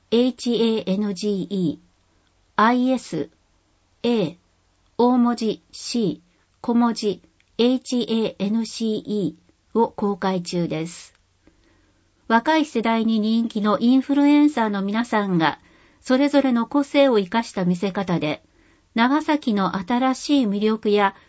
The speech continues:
将来への可能性を発信しています。県内の若者と行ったミーティングの中で提案があっ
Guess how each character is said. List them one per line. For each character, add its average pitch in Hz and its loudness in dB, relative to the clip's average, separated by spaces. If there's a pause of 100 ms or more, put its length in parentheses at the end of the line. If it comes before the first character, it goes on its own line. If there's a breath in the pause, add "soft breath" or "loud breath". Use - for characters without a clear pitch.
将 302 2
来 254 0
へ 208 -2
の 185 0
可 208 -4
能 247 0
性 233 -4
を 220 0
発 175 -2
信 185 -4
し 175 -10
て 180 -4
い 156 0
ま 151 -2
す。 - -18 (760 soft breath)
県 285 4
内 240 0
の 196 0
若 196 0
者 226 0
と 220 0
行 220 -2
っ 220 0
た 214 -2
ミ 233 0
ー - -20
テ 254 -2
ィ 254 0
ン 254 0
グ 254 0
の 247 0
中 247 0
で 185 4
提 214 -2
案 214 -4
が 214 -2
あ 208 -2
っ 214 -8